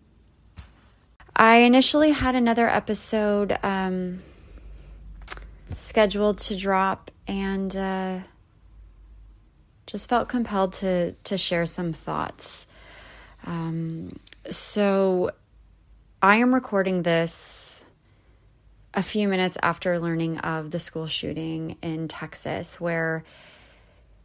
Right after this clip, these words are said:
eighteen children were killed and three adults. At least that is the information that has been released at the time I'm releasing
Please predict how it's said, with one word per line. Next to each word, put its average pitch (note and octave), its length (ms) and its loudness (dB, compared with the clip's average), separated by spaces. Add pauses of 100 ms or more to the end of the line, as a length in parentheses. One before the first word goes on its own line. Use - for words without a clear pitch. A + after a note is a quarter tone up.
(140)
eighteen A3 460 4
children A3 460 0
were G#3+ 120 0
killed G3+ 640 0 (100)
and F3 580 -2
three F3 380 -2
adults. D#3+ 520 -2
At - 140 -4
least - 840 -6 (240)
that E3+ 200 0
is E3 180 -2
the E3 100 -4
information D#3+ 720 -6
that D#3+ 60 -8
has E3 220 -6
been D#3+ 200 -6
released D#3 580 -6
at E3 140 -10
the E3 80 -6
time D#3 400 -6
I'm D3+ 180 -6
releasing D3+ 760 -6